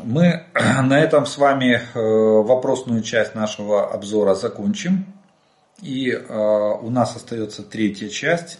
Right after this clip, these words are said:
Это комментарии, приветствия и пожелания, которые вы прислали к предыдущим, э, видео.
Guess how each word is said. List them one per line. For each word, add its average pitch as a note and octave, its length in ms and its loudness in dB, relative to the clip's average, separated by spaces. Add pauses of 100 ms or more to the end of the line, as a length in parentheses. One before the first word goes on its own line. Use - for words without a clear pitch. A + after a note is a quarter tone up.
Это G#2+ 400 -6
комментарии, G#2+ 680 -2
приветствия F#2+ 640 -8
и - 20 -12
пожелания, B2 720 -4
которые G#2 380 -12
вы F#2+ 140 -12
прислали B2+ 500 -4
к C#3+ 100 -14
предыдущим, G2 720 -14 (600)
э, G2 680 2 (160)
видео. G2 480 -2